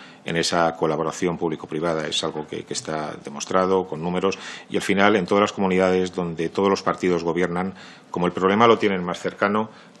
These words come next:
siempre se utiliza ese modelo porque genera una eficiencia y puede, puede ofrecer una mayor calidad a un mayor número de ciudadanos. Yo, señorías, eh, creo que su función es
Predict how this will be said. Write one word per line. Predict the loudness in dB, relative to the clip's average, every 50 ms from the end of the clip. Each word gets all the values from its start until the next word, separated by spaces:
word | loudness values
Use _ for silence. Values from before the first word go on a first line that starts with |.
| -20 -20 -20 -16 -8
siempre | -4 -2 0 0 0 -2
se | -2
utiliza | -4 -2 -2 -2 -2 -2
ese | -6 -6 -4
modelo | -4 -2 -2 -2 -4 -4
porque | -6 -8 -12 -8 -6 -6 -6 -6 -8 -12 -18 -20 -20 -16 -10
genera | -6 -2 0 2 4 4 4
una | 4 2 0
eficiencia | 0 -2 -4 -2 -2 -4 -4 0 2 2 2
y | 2
puede, | 2 2 2 4 4 2 0 -4 -14 -20 -20 -20 -12 -4
puede | 0 0 0
ofrecer | 2 0 -2 0 4 4 4 4 4 2 -10 -16 -20 -20 -20 -20 -20 -20 -20 -20 -10 -4
una | 0 4 4 4
mayor | 6 6 4 4 4 4 2 2 2
calidad | 0 0 2 4 4 4 2 2 0 -4 -14 -20 -10 -2
a | 0
un | 2 4
mayor | 4 4 4 2 0 0
número | -2 0 0 0
de | -2 -2
ciudadanos. | -2 -4 -2 -2 -2 -4 -4 -6 -8 -10 -12 -14 -20 -20 -20 -20 -20 -20 -20 -20 -20 -20 -20 -20 _ -14 -6
Yo, | -2 -2
señorías, | 0 2 2 4 4 6 6 6 4 4 2 0 -4 -2
eh, | -4 -4 -4 -4 -8 -20 -20 -20 -8
creo | 0 2 4 4 4 4 0
que | -4 -2 2 4 4
su | 4 2 0
función | -2 -4 -6 -4 -2 2 4 6 6 6 4 0 -6 -12 -20 -20 -20 -20 -20 -20 -20 -20 -4
es | -2 2 2 4 2 2 0 -4 -6